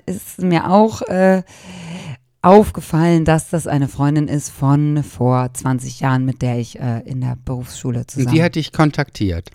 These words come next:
Speaker 1: Ja, jetzt erstmal nur gefolgt. Sie hat jetzt noch nicht geschrieben, aber wir hatten auch schon mal geschrieben vor ein paar Jahren, glaub ich, bei Facebook oder so. Also ich habe jetzt nicht zwanzig Jahre gar keinen Kontakt zu ihr gehabt,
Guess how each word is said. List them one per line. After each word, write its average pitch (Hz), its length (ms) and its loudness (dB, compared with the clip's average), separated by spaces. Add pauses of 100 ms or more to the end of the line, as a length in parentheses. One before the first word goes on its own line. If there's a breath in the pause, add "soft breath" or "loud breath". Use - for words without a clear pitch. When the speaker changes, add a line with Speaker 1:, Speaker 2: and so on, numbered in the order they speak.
(340 loud breath)
Speaker 1:
Ja, 190 120 2
jetzt 196 340 0
erstmal 220 400 2
nur 254 140 4
gefolgt. 165 680 2
Sie 151 120 -2
hat 165 100 -4
jetzt 175 140 -8
noch 180 100 -2
nicht 180 160 -6
geschrieben, 202 580 -4
aber 196 280 2
wir 175 120 -2
hatten - 200 -4
auch 143 160 -2
schon 143 180 -6
mal 135 120 0
geschrieben 139 420 -4
vor 139 160 -4
ein 139 140 -4
paar 139 160 -4
Jahren, 135 280 -2
glaub 151 300 -4
ich, 196 120 -10
bei 151 120 -4
Facebook - 500 -6
oder 127 240 -4
so. 135 220 -2 (400 loud breath)
Also 156 160 0
ich 151 80 -2
habe 180 120 2
jetzt - 200 0
nicht 185 420 -2 (220)
zwanzig 170 340 -2
Jahre 147 240 0
gar 131 240 -6
keinen 226 220 -6
Kontakt 220 420 -8
zu - 140 -8
ihr 202 140 -4
gehabt, 190 440 -4